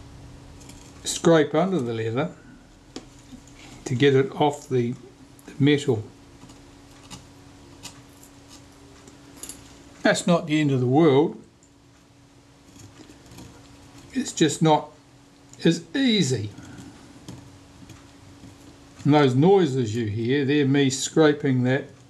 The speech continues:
scalpel right down against the metal as far as possible, because I do not want to have the scalpel come up and cut through the leather.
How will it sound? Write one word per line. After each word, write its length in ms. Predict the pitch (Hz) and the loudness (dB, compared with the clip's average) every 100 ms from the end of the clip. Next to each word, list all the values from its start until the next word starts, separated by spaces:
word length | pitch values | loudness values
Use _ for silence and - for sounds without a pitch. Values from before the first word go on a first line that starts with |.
| _ _ - | _ _ -20
scalpel 720 | - - 156 156 151 139 123 | -14 -2 2 2 2 -2 -2
right 340 | 117 151 160 - | 2 2 2 -2
down 460 | 143 143 131 - - _ _ _ - - | 0 0 -2 -4 -14 _ _ _ -10 -4
against 440 | 139 143 - - | 2 2 0 -6
the 60 | 131 | -2
metal 440 | 127 151 156 131 | 2 2 0 -2
as 140 | 113 - | -2 -4
far 380 | - 147 131 120 | 0 2 4 2
as 120 | 110 | 0
possible, 640 | - 185 180 131 107 123 - - - _ _ - - - - - - - - - - - - | 0 0 0 -4 -6 -8 -10 -20 -20 _ _ -20 -20 -20 -20 -20 -20 -18 -18 -18 -20 -20 -18
because 260 | 294 139 113 | -8 -4 0
I 120 | 120 107 - | 0 -2 0
do 200 | 143 135 | 2 4
not 420 | 131 156 185 - | 4 4 2 0
want 340 | 139 131 131 - | -4 -4 -6 -6
to 400 | 139 131 131 - - - - - - - - - | 0 2 0 -4 -18 -20 -20 -20 -20 -20 -20 -20
have 320 | - 151 135 135 | -4 -2 -2 -4
the 180 | 127 | -4
scalpel 720 | 107 - 160 156 143 - 127 123 - - | -4 -4 0 2 0 -4 -6 -8 -16 -6
come 180 | - 139 | 0 2
up 220 | 165 - | 2 -2
and 160 | 117 110 | -6 -4
cut 320 | - 156 - | -4 -4 -10
through 300 | - 139 120 | -4 -2 0
the 100 | 127 | -2
leather. 360 | 165 196 113 | -2 -2 -6